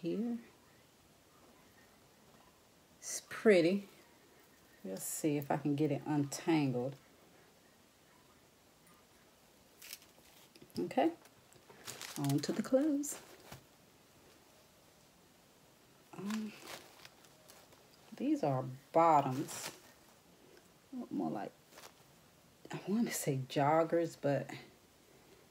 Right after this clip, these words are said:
think they're more jogging pants. Do have pockets, and you guys know I love my pockets.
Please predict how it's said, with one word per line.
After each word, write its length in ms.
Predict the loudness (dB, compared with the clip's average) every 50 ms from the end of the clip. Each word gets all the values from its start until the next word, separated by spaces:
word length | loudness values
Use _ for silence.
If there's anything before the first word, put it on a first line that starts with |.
| -20 -20 -20 -20 -20 -20 -16 -10
think 140 | -6 -4 -2
they're 100 | -2 -2
more 300 | 0 0 0 -2 -2 -4 -6 -10 -14 -20 -14
jogging 520 | -6 -4 -2 0 0 0 0 0 -2 -2 -4
pants. 840 | -6 -10 -8 -4 -2 0 0 0 -2 -4 -8 -12 -14 -12 -12 -14 -14 -18 -20 -20 -20 -20 -20 -20 -20 -20 -16 -12 -12
Do 180 | -4 -2 -2 -2
have 340 | 0 0 -2 -2 -2 -4 -8
pockets, 680 | -4 0 0 0 0 2 2 2 2 2 -2 -8 -6
and 160 | -4 -4 -2 -4
you 60 | -2
guys 380 | -2 0 0 0 0 0 -2
know 200 | -2 -2 -2 -2
I 60 | -2 -2
love 300 | 0 0 0 0 2 0
my 140 | 0 -2 -2 -8
pockets. 640 | -8 -6 -6 -6 -6 -6 -6 -8 -8 -8 -14 -16 -18